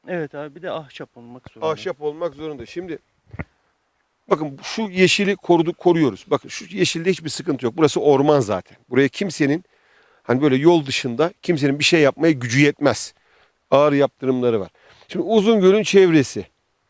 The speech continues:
Speaker 2: Neler var? Pansiyonlar var, oteller var,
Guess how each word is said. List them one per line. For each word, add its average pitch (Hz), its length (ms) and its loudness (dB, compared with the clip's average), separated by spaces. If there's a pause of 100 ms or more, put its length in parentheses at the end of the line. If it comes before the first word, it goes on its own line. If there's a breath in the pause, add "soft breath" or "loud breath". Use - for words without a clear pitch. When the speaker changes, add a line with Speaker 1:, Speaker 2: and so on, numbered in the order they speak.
(160)
Speaker 2:
Neler 202 320 6
var? 165 320 2 (880)
Pansiyonlar 170 640 4
var, 139 140 6
oteller 156 600 4
var, 135 460 2